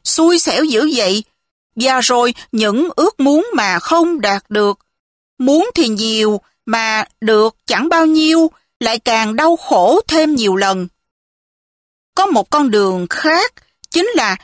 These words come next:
con đường quay về nội tâm, xoay lại tâm mình để tìm hạnh phúc, không bị những biến động khổ đau của ngoại cảnh chi phối nữa.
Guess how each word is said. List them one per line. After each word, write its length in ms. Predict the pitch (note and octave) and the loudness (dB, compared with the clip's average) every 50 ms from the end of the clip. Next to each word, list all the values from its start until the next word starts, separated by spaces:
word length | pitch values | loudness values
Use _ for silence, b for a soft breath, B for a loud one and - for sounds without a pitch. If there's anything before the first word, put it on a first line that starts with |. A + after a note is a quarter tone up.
| b b _ | b b _
con 200 | A#3 A#3 - C4 | 0 2 2 2
đường 240 | A3+ A3 G3+ G3+ G3 | 2 2 0 0 -4
quay 440 | - - D#4+ D#4+ E4 F4 E4 D#4 C4+ A3 A3 | -2 0 0 2 2 2 2 2 0 -2 -2
về 360 | A3 G#3+ G#3 G3+ G3 G3 G3 | -2 0 0 0 0 0 0
nội 360 | F#3+ F#3+ F3+ F#3 G3 A3 A#3 - | 0 0 0 2 0 0 -2 -2
tâm, 260 | - D4+ D#4 D#4+ E4 D#4+ b b b b - | -2 0 0 0 0 -2 b b b b -6
xoay 380 | - - F4+ E4+ F4+ F4+ F4 | -2 0 2 2 2 2 0
lại 220 | D4 B3 F3 G3 G3+ | 0 -2 -2 -4 -4
tâm 280 | - D#4 D#4+ E4 D4+ | -2 -2 0 2 2
mình 200 | A#3+ G#3+ F#3+ F#3 b b b b _ - | 0 0 -2 -4 b b b b _ -6
để 180 | G3+ A3 C4 D#4+ - | -2 -2 -2 -2 0
tìm 280 | B3+ G#3+ G3+ F#3 F#3 | -2 0 0 -2 -4
hạnh 360 | F#3+ G3+ G#3+ F3+ F3+ F#3 G3+ | -4 -4 -4 -4 -4 -4 -8
phúc, 260 | G3+ - E4 F#4+ A4+ - _ _ _ _ _ _ | -4 -2 0 0 0 -2 _ _ _ _ _ _
không 240 | - F4+ E4+ E4 | -2 0 0 0
bị 280 | B3 A3 G3 F#3 G3 G#3 | 0 0 0 0 0 0
những 380 | G#3+ A3 G#3+ F#3+ G3 B3 E4 D4+ - | 0 0 -2 -2 -2 -4 -4 -4 -4
biến 240 | A#3 B3+ C#4+ D#4 F#4+ A#4 A#4 E4 | -2 0 2 2 0 0 -2 -2
động 300 | A3 F#3+ F3 F3 G3+ G#3+ | -2 0 0 -2 -4 -6
khổ 440 | - - - B3 G#3 F3+ A3+ E4+ E4 | -8 -4 0 2 2 4 2 2 2
đau 180 | E4+ D#4+ D#4 | 2 0 0
của 160 | - - D4 | 0 0 0
ngoại 260 | E4 D#4 A3+ F#3 F#3 F#3 | 0 2 0 0 -2 -2
cảnh 320 | - G#3+ F3+ F#3 B3 F4+ - | -4 -4 -4 -4 -4 -6 -4
chi 160 | - C#4+ C#4 | -2 -2 -2
phối 320 | B3 - D4 C4+ C#4+ E4+ A4 G4+ | -2 0 0 2 2 2 0 0
nữa. 260 | G#3+ F3 E3+ G#3+ E4+ | 0 2 2 0 0